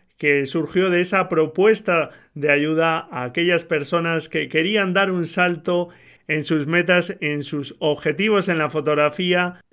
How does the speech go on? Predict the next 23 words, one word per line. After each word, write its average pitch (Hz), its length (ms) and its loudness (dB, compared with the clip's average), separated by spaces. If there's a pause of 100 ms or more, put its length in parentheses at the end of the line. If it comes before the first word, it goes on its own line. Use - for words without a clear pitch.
y 175 100 -2
ya 208 80 6
estoy 208 220 2
trabajando 190 560 0
junto 185 640 -2
a 147 100 0
esos 147 320 -2
cinco 233 480 -2
creadores 165 580 2 (400)
para 165 300 2
conseguir 151 560 -2
sus 139 380 -6
sueños 151 440 -2
en 143 100 -4
la 143 100 0
fotografía. 143 800 -2 (340)
Estoy 196 320 0
súper 190 280 2
contento 170 580 2
porque 147 280 2
se 170 120 0
ha 170 60 4
llenado 170 580 2